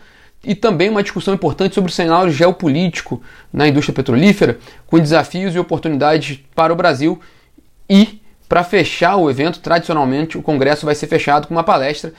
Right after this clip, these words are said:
do presidente da Petrobras, o Caio Paz de Andrade. Toda, em todas as Rio Oil & Gas, quem encerra o evento é a Petrobras. E nesse caso,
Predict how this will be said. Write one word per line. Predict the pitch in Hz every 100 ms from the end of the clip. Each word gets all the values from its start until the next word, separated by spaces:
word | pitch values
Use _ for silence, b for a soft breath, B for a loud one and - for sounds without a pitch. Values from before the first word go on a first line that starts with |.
| b
do | 139
presidente | 139 165 147 175
da | 175
Petrobras, | 156 139 151 127 143 160
o | -
Caio | - 143 139
Paz | 131 131
de |
Andrade. | 165 131 156 170 - b b -
Toda, | 156 180 165 156
em | 131 120
todas | 151 156 143
as | 127
Rio | 131
Oil & | 131 117
Gas, | 123 117 - - - -
quem | 143 151
encerra | 131 127 127
o | 127
evento | 117 123 120 120
é | 127
a |
Petrobras. | 117 113 82 120 151 170 B B B B -
E | 156 156 151
nesse | 160 -
caso, | 160 165 165 185